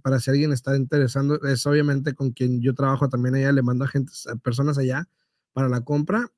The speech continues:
Eh, ella también a veces me da información respecto a programas que salen de Light y todo eso allá. Entonces, saludos, Claudia, para allá. Y qué bueno, porque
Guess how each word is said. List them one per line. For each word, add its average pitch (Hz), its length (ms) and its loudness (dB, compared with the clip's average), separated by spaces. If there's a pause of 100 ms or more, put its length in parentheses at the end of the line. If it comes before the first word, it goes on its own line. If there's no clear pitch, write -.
(120)
Eh, 135 360 0
ella 151 240 2
también 139 340 0
a 143 60 0
veces 139 260 0
me 139 120 0
da 127 60 -2
información 131 520 -2
respecto 127 380 -6
a 117 60 -2
programas 127 420 -2
que - 100 -10
salen 123 320 -6
de 117 80 -6
Light 131 300 -6
y 127 100 -4
todo 127 140 -4
eso 127 160 -6
allá. 123 200 -2
Entonces, 123 420 -4
saludos, 120 360 -2
Claudia, 123 240 0
para 110 180 -4
allá. 190 220 2 (420)
Y 165 120 6
qué 208 120 4
bueno, 240 280 6
porque 165 420 4